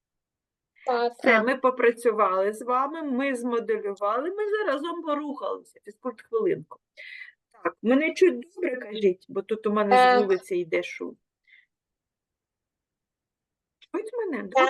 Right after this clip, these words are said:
Speaker 2: Добре?
Speaker 1: так.
Speaker 2: Добре. І так. А тепер, діти, розглянемо зображення дорожніх знаків.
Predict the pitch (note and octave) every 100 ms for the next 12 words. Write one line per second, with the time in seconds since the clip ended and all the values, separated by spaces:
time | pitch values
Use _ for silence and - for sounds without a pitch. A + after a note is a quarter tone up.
0 | C4+ - - _ C4 C4+ C4+ - - C4
1 | B3+ A#3+ _ _ A3+ A3 - _ - -
2 | - A3 C4+ G#4 - C4 D4 B3+ A3+ B3
3 | C4 C#4+ F4 F#4+ D#4+ C4 B3+ A3+ B3+ D4
4 | D4+ C4 A3+ G#3+ A3 A3+ A3 G#3+ G#3+ F#3
5 | F3+ D#3+ - _